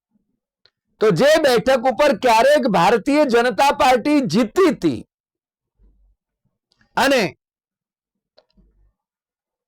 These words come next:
ચાલુ ચૂંટણીએ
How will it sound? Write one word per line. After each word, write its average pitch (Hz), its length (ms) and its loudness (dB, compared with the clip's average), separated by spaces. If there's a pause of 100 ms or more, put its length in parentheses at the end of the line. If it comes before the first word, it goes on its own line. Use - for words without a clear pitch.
(1080)
ચાલુ 320 500 0
ચૂંટણીએ 220 800 -2